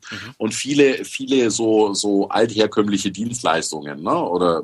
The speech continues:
Speaker 2: was ich von Rechtsanwälten, also einfach alles, was, äh, so richtig, äh, pur Old Economy ist, die sagen alle,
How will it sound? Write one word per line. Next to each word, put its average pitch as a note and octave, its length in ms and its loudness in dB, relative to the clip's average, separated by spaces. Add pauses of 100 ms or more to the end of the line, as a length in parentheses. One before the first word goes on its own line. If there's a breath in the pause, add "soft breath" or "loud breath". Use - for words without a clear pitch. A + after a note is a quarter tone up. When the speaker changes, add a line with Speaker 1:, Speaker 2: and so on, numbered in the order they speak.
Speaker 2:
was E2+ 180 -4
ich - 220 -8
von G#2 340 0
Rechtsanwälten, F2 1200 0
also F2 240 -4
einfach G#2 460 -2
alles, G#2+ 360 2
was, - 380 0
äh, F#2 240 2 (440 loud breath)
so F#2 260 0
richtig, B2+ 600 -2
äh, G#2 200 6
pur A2+ 540 4
Old G#2+ 200 2
Economy A#2 540 0
ist, G#2+ 240 -2
die G2 60 -4
sagen F2+ 300 0
alle, F#2 460 2